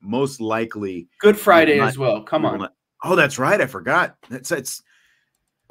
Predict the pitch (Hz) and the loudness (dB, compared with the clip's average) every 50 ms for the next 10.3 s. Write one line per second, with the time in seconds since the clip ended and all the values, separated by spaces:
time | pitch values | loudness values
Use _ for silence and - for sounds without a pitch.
0 | - - - _ _ _ _ _ _ _ - - - - - 147 151 151 170 185 | -18 -18 -20 _ _ _ _ _ _ _ -20 -20 -14 -6 -2 2 4 6 6 6
1 | 185 170 151 143 143 143 151 143 143 151 147 147 147 147 131 135 127 - _ _ | 4 2 2 0 0 2 4 4 2 2 2 0 0 0 0 0 -2 -4 _ _
2 | _ - 123 127 - - - 151 160 156 143 139 127 117 110 110 120 151 156 151 | _ -6 -6 -4 -4 -4 -2 -2 0 0 2 2 0 0 -2 -6 -8 -8 -8 -8
3 | - - - 98 73 - _ - 117 117 123 123 120 - - 120 120 135 139 127 | -8 -10 -10 -10 -10 -12 _ -6 -4 -4 -2 -4 -4 -6 -4 -2 0 0 0 0
4 | 147 156 165 165 160 156 151 160 170 175 180 165 131 - 151 135 131 123 135 135 | 0 0 0 2 2 2 2 2 4 4 4 4 4 2 0 0 0 0 0 0
5 | 135 120 113 104 92 82 - _ _ - 107 113 113 101 104 113 110 113 117 120 | 0 0 -2 -4 -8 -10 -12 _ _ -8 -8 -8 -6 -6 -6 -6 -4 -2 -2 -4
6 | 117 113 110 117 117 117 117 - - - - 104 98 98 98 92 98 98 98 98 | -4 -4 -4 -4 -4 -4 -4 -8 -12 -10 -8 -6 -6 -6 -8 -8 -10 -12 -14 -14
7 | - - 98 98 95 92 90 - - 92 85 80 82 80 78 76 71 _ _ _ | -14 -14 -14 -12 -12 -14 -14 -14 -12 -12 -12 -12 -12 -14 -16 -16 -18 _ _ _
8 | _ _ _ _ _ - 82 78 73 _ 73 71 67 117 110 104 - - - - | _ _ _ _ _ -14 -12 -12 -12 _ -16 -10 -8 -6 -6 -6 -8 -10 -8 -4
9 | - 117 202 190 190 202 196 190 190 180 160 160 165 170 165 165 - 165 165 165 | -2 -2 -2 2 4 4 4 4 4 2 0 0 -2 -4 -4 -4 0 0 2 2
10 | 160 165 160 156 151 156 | 2 2 0 0 -2 -4